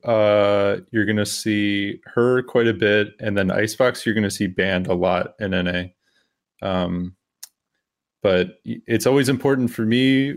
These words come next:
when maps get added that we're not scared of the new map. Uh, I always wanna be really comfortable on it. We were really comfortable on Ascent when it came out.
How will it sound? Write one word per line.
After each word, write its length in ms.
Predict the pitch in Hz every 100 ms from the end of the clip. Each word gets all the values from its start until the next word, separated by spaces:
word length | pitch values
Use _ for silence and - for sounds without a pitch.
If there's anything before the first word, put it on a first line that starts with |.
| -
when 260 | 117 107 101
maps 280 | 104 104
get 160 | - 101
added 300 | 107 110 113
that 120 | 107
we're 140 | 95 98
not 240 | 98 92
scared 440 | - - 95 98
of 260 | 95 92 92 - - _ _
the 80 | 98
new 140 | 95
map. 360 | 92 92 87 - _ _ _ _ _ _ _ 85
Uh, 240 | 90 90
I 120 | -
always 320 | 98 101 92 101
wanna 240 | 101 95
be 340 | 90 98 95
really 220 | 95 95 92
comfortable 420 | 98 92 110 107
on 140 | 113
it. 140 | 120 117
We 140 | 107
were 100 | 101
really 240 | 101 101 101
comfortable 360 | 104 - 101
on 120 | 98 95
Ascent 380 | - 120 117 113
when 100 | 117
it 60 |
came 240 | 113 110 113
out. 320 | 113 123